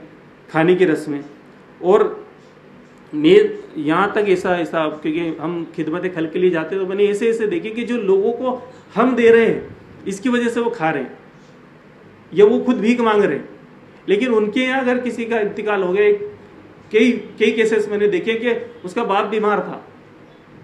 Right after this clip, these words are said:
वो उसकी बीवी बेचारी घर घर जाकर बर्तन मांज के और जैसे तैसे बच्चों को पाल रही, उसके अंदर कुछ हम हेल्प कर देते हैं उसकी,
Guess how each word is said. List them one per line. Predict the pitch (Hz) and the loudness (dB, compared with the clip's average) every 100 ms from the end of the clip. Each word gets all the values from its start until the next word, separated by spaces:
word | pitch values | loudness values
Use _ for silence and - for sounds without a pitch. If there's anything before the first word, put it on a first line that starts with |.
| - - - - - - - | -20 -20 -20 -20 -20 -20 -8
वो | 185 | 2
उसकी | 214 226 240 | 4 4 -2
बीवी | 196 226 | 0 0
बेचारी | 247 226 226 226 - - | 0 2 0 0 -6 -2
घर | 180 | 0
घर | 190 214 | 2 2
जाकर | 202 196 208 | 0 0 -2
बर्तन | 180 175 208 | -2 -2 -2
मांज | 202 190 185 | 0 -2 -2
के | 214 | 2
और | 208 202 | 4 4
जैसे | 185 208 | 0 0
तैसे | 208 208 202 | 0 0 -2
बच्चों | 170 202 | -4 -2
को | 202 | 0
पाल | 202 143 | 0 -2
रही, | 135 131 | -4 -6
उसके | 170 208 | -6 -4
अंदर | 196 202 202 | 0 0 0
कुछ | 208 202 | -2 -2
हम | 196 | 0
हेल्प | 185 185 | 0 0
कर | 196 180 | -4 -2
देते | 185 185 | -2 -2
हैं | 160 | -6
उसकी, | - - | -6 -14